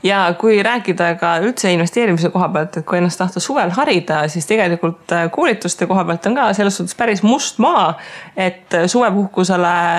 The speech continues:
on läinud nii Naisinvestorite Klubi kui investeerimisklubi, et, äh, miks sa arvad, miks see on? Kui juulikuus keegi teeks mingi suurepärase investeerimiskoolituse, kas sa läheksid?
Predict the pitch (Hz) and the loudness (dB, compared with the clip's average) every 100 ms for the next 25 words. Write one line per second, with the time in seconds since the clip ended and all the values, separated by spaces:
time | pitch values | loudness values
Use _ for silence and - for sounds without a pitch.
0 | 170 180 196 185 180 175 170 180 247 285 | 0 2 2 2 2 2 2 2 0 0
1 | 185 185 190 175 175 175 185 175 170 170 | 2 2 0 -2 0 0 2 2 0 2
2 | 165 156 151 - 381 320 190 175 170 196 | 2 2 0 0 2 2 2 0 0 0
3 | 190 175 170 170 - _ 185 180 175 180 | 2 2 2 0 -4 _ -2 0 -2 -4
4 | - - - - 508 453 453 262 269 311 | -10 -18 -8 -4 0 2 2 2 0 2
5 | 269 175 170 254 233 175 285 330 294 175 | 2 2 2 0 2 4 4 6 6 4
6 | 208 233 190 226 208 185 190 - 165 147 | 4 2 2 2 2 2 0 0 -2 -2
7 | - 240 220 165 175 147 151 147 147 190 | -2 0 0 0 0 0 -2 -4 -2 0
8 | 147 139 - 175 151 - 151 156 226 185 | 0 -2 0 0 0 -2 -4 0 0 0
9 | 165 175 135 - 123 | 0 -2 -2 -4 -6